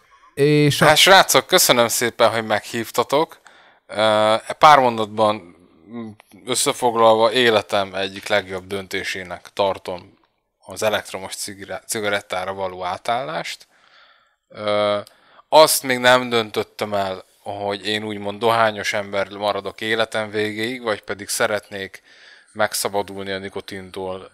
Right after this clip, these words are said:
Speaker 2: és ez csak egy átmeneti lépcsőfok. Ez még egy nem lejátszott meccs, meg fogom nézni, hát menni fog a teljes nikotinmentesség,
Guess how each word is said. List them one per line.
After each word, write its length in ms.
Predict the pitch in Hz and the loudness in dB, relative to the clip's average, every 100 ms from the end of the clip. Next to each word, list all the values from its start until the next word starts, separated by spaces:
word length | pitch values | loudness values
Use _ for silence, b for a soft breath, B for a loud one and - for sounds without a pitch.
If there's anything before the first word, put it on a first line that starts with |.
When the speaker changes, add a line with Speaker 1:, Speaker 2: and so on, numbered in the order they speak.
| _ 87 | _ -16
Speaker 2:
és 400 | 95 98 - - | -10 -6 -6 -6
ez 180 | 202 - | -10 -8
csak 180 | - 104 | -8 -6
egy 180 | 98 | 0
átmeneti 800 | 104 98 - 95 92 - 90 - 95 | 0 0 -4 -14 -14 -16 -18 -18 -18
lépcsőfok. 800 | 95 - - 123 - 170 175 _ b b b b b b _ _ _ _ | -18 -16 -14 -14 -8 -6 -6 _ b b b b b b _ _ _ _
Ez 240 | 135 131 | -2 0
még 160 | 127 123 | 0 0
egy 100 | 123 | 2
nem 220 | 127 117 | 2 2
lejátszott 560 | 104 98 92 - 101 - | 0 -2 -2 -6 -12 -10
meccs, 340 | 147 147 - - - _ _ | -8 -8 -8 -12 -12 _ _
meg 280 | 120 131 - | -2 -2 -2
fogom 300 | - 104 104 | -10 -10 -8
nézni, 280 | 110 107 101 | -8 -10 -8
hát 360 | 101 101 - | -6 -6 -8
menni 300 | 104 95 98 | -12 -12 -12
fog 200 | 98 98 | -18 -16
a 40 | 95 | -14
teljes 380 | - 92 90 - | -10 -10 -10 -16
nikotinmentesség, 1040 | 131 135 - 120 117 110 110 - 104 | -16 -16 -14 -12 -12 -12 -10 -10 -12